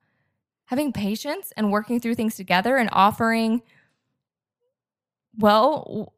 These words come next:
w-, is there something that you would like to try? Or maybe we can do this together," or inviting them in. I think that kinda goes back to inviting them,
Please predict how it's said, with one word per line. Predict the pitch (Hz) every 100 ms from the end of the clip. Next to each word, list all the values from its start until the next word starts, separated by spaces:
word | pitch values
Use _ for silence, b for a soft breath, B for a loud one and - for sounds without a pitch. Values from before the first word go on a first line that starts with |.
| _
w-, | - -
is | 240
there | 240
something | 262 240 254
that | 254
you | 240
would | 320 269
like | 185 -
to | 175
try? | - 165 - - -
Or | 185 180 180 - -
maybe | 220 233 269
we | 285 269
can | 254
do | 247
this | 254 -
together," | 302 233 302 320 208 165
or | - 202 208 214 - b b b b -
inviting | 254 226 220 254 302
them | 240 190
in. | 170
I | 185
think | - 247
that | 262 233
kinda | 262 214
goes | 220
back | 208 196
to | - 190
inviting | 196 175 180 220 269
them, | 285 359